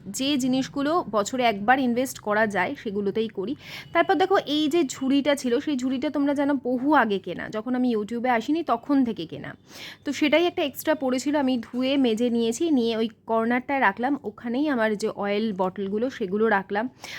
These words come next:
আরও দু একটা টুকিটাকি জিনিস রাখবো, আমি তোমাদের দেখাচ্ছি। তো ওই কর-,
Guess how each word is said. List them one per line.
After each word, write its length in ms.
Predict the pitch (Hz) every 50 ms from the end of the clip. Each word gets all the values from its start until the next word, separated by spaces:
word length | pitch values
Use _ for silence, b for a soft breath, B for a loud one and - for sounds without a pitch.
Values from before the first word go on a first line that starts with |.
| B B
আরও 200 | 226 240 269 311
দু 120 | 262 294
একটা 220 | 285 277 - 302 285
টুকিটাকি 440 | 285 262 - 269 254 254 247 285
জিনিস 360 | 247 240 240 240 254 240 - 240
রাখবো, 240 | 214 196 196 220
আমি 160 | 269 254 226 202
তোমাদের 340 | 202 185 185 196 226 233
দেখাচ্ছি। 580 | 202 185 165 - - 175 143 - - - - - - _ _ _ _ _ _ - _ _ _ - - - - - _ _ - - -
তো 80 | - 254
ওই 160 | - 247 269
কর-, 340 | 247 - 277 277 269 269